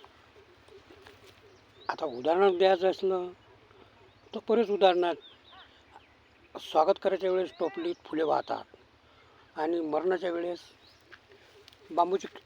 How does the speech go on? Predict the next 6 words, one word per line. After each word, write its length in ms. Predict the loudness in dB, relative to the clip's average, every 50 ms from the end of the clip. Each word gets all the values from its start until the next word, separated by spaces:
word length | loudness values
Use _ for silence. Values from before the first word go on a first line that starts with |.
| _ -4
तिरडी 260 | -2 -2 2 4 4
करतात. 480 | 4 6 4 2 2 0 -2 -2 -2 -4 -8 _ -20 -20 -20 -20 _ _ _ -20 -20 -20 -20 -20 -20 -20 -20 0 6
त्याचप्रमाणे 640 | 8 8 8 6 4 0 2 4 4 6 6 6 6
याचा 240 | 6 6 8 8 8
उपयोग 520 | 8 8 4 2 2 4 4 2 2 0 -4 -10 -20 -20 -20 _ _ _ _ _ -20 -20 _ _ -20 -20 -20 -20 -20 -20 -20 _ _ -20 -20 -20 _ _ _ _ -6
मूळव्याधीवर, 800 | 0 2 4 6 8 8 6 6 4 2 0 2 2 0 0